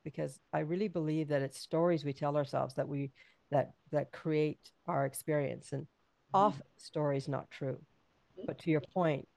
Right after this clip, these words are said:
Speaker 1: we can usually track it back to childhood, something that happened, and we just, we
Speaker 2: Yeah.
Speaker 1: put two, two, we put two and two together and got seven. And we're, we're
Speaker 2: <laughs>
Speaker 1: sticking with seven, right? I'm sticking with seven until thirty years later, you're like, "Oh my God, two and two is not seven.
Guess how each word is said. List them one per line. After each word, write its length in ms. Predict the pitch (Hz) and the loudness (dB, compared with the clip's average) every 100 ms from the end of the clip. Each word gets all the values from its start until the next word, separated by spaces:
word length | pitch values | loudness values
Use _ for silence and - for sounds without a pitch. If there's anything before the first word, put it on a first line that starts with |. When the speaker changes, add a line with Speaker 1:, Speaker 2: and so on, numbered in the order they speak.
| _ _ _ _ - | _ _ _ _ -4
Speaker 1:
we 120 | 180 | -4
can 180 | 160 156 | 0 2
usually 520 | 170 214 214 160 143 | 4 6 4 2 -2
track 360 | 135 165 151 151 | -2 0 0 0
it 120 | 143 | 2
back 260 | 143 135 | 2 2
to 60 | 139 | -6
childhood, 520 | - 135 135 143 - | -4 -2 0 -2 -6
something 340 | - 165 165 156 | -2 0 0 0
that 120 | 147 | 0
happened, 340 | 139 139 143 | 0 -2 -2
and 100 | 143 | -2
we 60 | 143 | -2
just, 220 | 147 135 - - _ - | -4 -6 -10 -20 _ 2
we 100 | 165 | 4
Speaker 2:
Yeah. 80 | |
Speaker 1:
put 220 | 220 214 - | 4 2 2
two, 160 | 226 | 0
two, 160 | 220 220 | 0 0
we 120 | 180 202 | 0 4
put 240 | 214 - | 4 4
two 140 | 233 233 | 4 6
and 80 | |
two 140 | 190 208 | 6 2
together 320 | 190 175 165 | 6 6 6
and 80 | 160 | 6
got 180 | 156 - | 4 4
seven. 380 | 147 131 120 - - _ _ _ _ 156 | 2 2 -2 -12 -20 _ _ _ _ -2
And 100 | 151 | 6
we're, 160 | 226 | 6
we're 80 | 202 | 8
Speaker 2:
<laughs> 100 | 240 | 6
Speaker 1:
sticking 260 | 220 226 196 | 6 4 6
with 120 | 170 | 8
seven, 240 | 175 160 143 | 8 8 4
right? 240 | 143 160 196 | 4 6 4
I'm 80 | |
sticking 340 | 220 240 233 220 | 4 2 2 4
with 100 | 175 | 4
seven 400 | 202 175 143 - _ _ - - - | 6 4 2 -8 _ _ -16 -16 -2
until 500 | 190 185 208 180 170 160 _ _ _ _ 262 - | 0 6 8 10 8 4 _ _ _ _ -2 6
thirty 220 | 247 240 | 6 8
years 320 | 226 196 165 | 8 8 8
later, 240 | 185 202 196 | 8 8 6
you're 160 | 180 | 6
like, 240 | 165 160 - | 6 4 0
"Oh 140 | 208 | -2
my 180 | 240 247 | -2 -4
God, 380 | 247 269 277 - | -4 -4 -4 -4
two 220 | 269 339 | -4 -4
and 100 | 233 | -4
two 100 | 208 | -4
is 140 | 175 | -4
not 180 | 147 143 | -4 -8
seven. 400 | - 151 170 240 | -10 -10 -8 -8